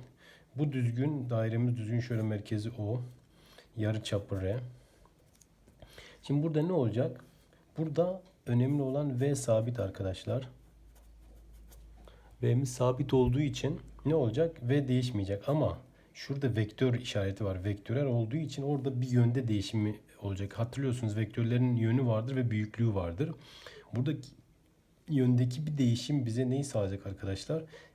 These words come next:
Bir ivme kazandıracak. Ve bu ivme de her zaman içeriye doğrudur diyoruz. Şimdi şöyle O, şurada R.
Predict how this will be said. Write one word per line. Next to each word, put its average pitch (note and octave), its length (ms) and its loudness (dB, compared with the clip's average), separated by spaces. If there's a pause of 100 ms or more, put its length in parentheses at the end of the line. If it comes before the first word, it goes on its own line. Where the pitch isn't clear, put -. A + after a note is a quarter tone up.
(140)
Bir B2 120 -2
ivme A2 320 0
kazandıracak. E2 600 -4 (440)
Ve B2 200 2
bu C3 120 -2
ivme B2 340 2
de A#2+ 100 2
her C3+ 160 0
zaman A#2 360 -2 (1200)
içeriye A2 520 2
doğrudur G2 440 -2 (400)
diyoruz. F#2+ 480 -4 (720)
Şimdi A#2+ 420 2 (1120)
şöyle C3 460 -2
O, B2 400 0 (1300)
şurada A2 360 -4
R. G2+ 280 -2